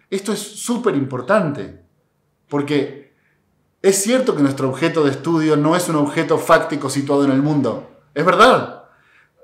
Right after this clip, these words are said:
Pero el de cualquier otra disciplina tampoco. Ni siquiera de una dis-, una disciplina tan seria como la física, ¿no? ¿Por qué? Porque la única ciencia exacta es la matemática. Pero esa ciencia es puramente ideal.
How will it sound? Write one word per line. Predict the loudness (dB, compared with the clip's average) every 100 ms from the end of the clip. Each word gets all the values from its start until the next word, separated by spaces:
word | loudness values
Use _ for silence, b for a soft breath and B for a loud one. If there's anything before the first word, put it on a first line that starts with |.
| _
Pero | 2 4
el | 4
de | 2
cualquier | 2 6
otra | 6 6
disciplina | 2 -2 -2 0
tampoco. | 2 6 4 4 -2 -4 -18 _ _ _ _ _
Ni | -2 -2
siquiera | -2 4 6
de |
una | 6
dis-, | 0 -6 -8
una | -6
disciplina | -4 -4 -4 -4 -2
tan | -2
seria | 0 0 0
como | 0
la | -4
física, | -4 -8 -8 -12 -16 -20 _ _ _ _ _
¿no? | -14 -14 -16 _ _ _ _ _ b b b b b _ _ _ _ _
¿Por | 0 0 2
qué? | 0 -2 -8 -20 _ _
Porque | -8 0
la | 2
única | 4 2 0 -2
ciencia | -2 -4 0 -2
exacta | 0 0 -2 -2 -6 -4
es | -2
la | 0
matemática. | 0 2 0 0 -10 -14 -20 _ _ _ _ _ _ _ B B B
Pero | 4 4
esa | 4
ciencia | -2 -2 -2 -2 -4
es | -2
puramente | 0 0 0 -4 -2
ideal. | -2 -2 0 2 2 0 -6 -18